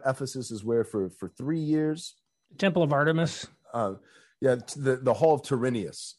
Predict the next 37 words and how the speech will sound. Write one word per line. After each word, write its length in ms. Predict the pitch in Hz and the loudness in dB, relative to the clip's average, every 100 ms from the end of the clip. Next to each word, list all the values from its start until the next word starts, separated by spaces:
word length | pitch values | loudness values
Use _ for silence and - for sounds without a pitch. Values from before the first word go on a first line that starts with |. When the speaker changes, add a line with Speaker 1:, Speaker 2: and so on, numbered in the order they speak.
| _ | _
Speaker 1:
uh, 160 | 101 95 | -4 -2
that 140 | 95 | -2
Speaker 2:
Yeah. 80 | 123 | 0
Speaker 1:
he's, 240 | 113 95 - | 0 -2 -4
he's, 400 | 110 101 - - _ | -4 -4 -6 -14 _
you 160 | 123 117 | -4 -2
know, 60 | 104 | -2
and 220 | 113 107 | -4 -4
he's 240 | 113 101 | -4 -2
got 240 | 127 113 104 | 0 0 0
hit 140 | 120 | -6
this 160 | 120 - | -6 -6
block, 440 | 101 110 120 127 | -2 2 4 2
and 100 | 110 | -2
it 80 | 104 | -6
seems 260 | - 190 147 | -4 -4 -2
like 160 | 101 | -4
it 60 | 104 | -4
was 120 | 98 | -8
just, 140 | 107 104 | -8 -8
like, 120 | 98 | -8
this 140 | 90 | -8
hall 240 | - 117 110 | -2 0 0
that 100 | 104 | -4
was 160 | 92 | -8
used 200 | 101 104 | -6 -6
for 260 | - 98 87 _ - - _ - | -6 -6 -6 _ -20 -20 _ -4
thinkers 400 | 135 113 110 101 | -2 0 -2 -2
and 100 | 90 | -2
philosophers, 800 | 101 107 110 110 117 110 104 | 2 2 0 -4 -2 -2 -4
and 140 | 92 90 | -6 -10
he 100 | 113 | -10
ge-, 200 | 104 120 | -10 -10
he 140 | 113 | -6
gets 260 | 110 101 - | -2 -2 -2
the, 200 | 98 95 | -2 0
um, 320 | 90 82 76 | 0 -2 -8